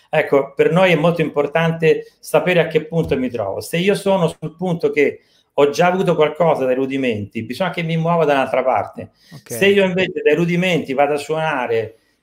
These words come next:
Speaker 1: i, i tempi, i pezzi di Frank Zappa, da lì ho
Speaker 2: È un
Speaker 1: fatto
Speaker 2: po'
Speaker 1: un,
Speaker 2: troppo,
Speaker 1: eh,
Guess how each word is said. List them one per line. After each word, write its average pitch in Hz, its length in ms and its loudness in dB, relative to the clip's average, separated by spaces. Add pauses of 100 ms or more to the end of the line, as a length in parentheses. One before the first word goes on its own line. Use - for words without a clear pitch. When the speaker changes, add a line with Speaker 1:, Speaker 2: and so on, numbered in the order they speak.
Speaker 1:
i, 135 340 -10
i 156 260 -4
tempi, 147 1700 0
i 127 60 -6
pezzi 156 340 2
di 147 140 -4
Frank 170 280 0
Zappa, 165 920 0
da 139 160 0
lì 170 140 2
ho 190 80 4
Speaker 2:
È - 0 -
un 170 60 0
Speaker 1:
fatto - 240 0
Speaker 2:
po' - 60 4
Speaker 1:
un, - 40 2
Speaker 2:
troppo, 127 400 -2
Speaker 1:
eh, - 140 -20